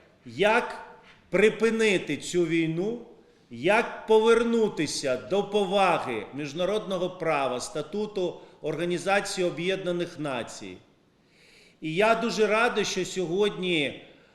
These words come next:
е, цей Peaceful Plan, е, підтримується багатьма країнами світу. Ми очікуємо на позитивне голосування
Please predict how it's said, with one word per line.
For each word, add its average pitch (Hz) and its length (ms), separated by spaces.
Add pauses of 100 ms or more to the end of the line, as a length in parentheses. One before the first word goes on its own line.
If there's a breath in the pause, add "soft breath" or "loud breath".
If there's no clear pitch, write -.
(200 loud breath)
е, 143 520
цей 226 400
Peaceful 190 460
Plan, 143 440 (760 soft breath)
е, 135 180 (120)
підтримується 190 1160 (460)
багатьма 190 680
країнами 156 600
світу. 135 580 (1000 soft breath)
Ми 185 200
очікуємо 208 880
на 170 200
позитивне 208 760
голосування 175 1080